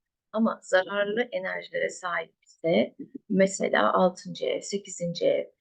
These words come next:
ve on ikinci evdeki evlilik yöneticisi evliliğin çeşitli, e, sıkıntılara neden olan,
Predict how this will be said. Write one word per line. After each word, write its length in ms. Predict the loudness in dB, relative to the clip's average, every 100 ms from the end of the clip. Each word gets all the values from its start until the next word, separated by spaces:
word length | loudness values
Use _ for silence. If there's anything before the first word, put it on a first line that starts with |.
| _ _
ve 160 | 4 6
on 140 | 8 6
ikinci 500 | 4 0 2 0 2
evdeki 1040 | 4 4 0 _ _ _ 4 4 4 -2 6
evlilik 420 | 8 8 4 4
yöneticisi 880 | 2 4 0 -2 -6 0 4 4 2 _ _ _ 6
evliliğin 720 | 8 8 6 8 6 4 _
çeşitli, 580 | 0 2 0 -2 4 6
e, 560 | 6 6 4 6 4 2
sıkıntılara 760 | -2 2 2 2 0 4 6
neden 400 | 4 4 0 0
olan, 440 | -4 -4 -2 -2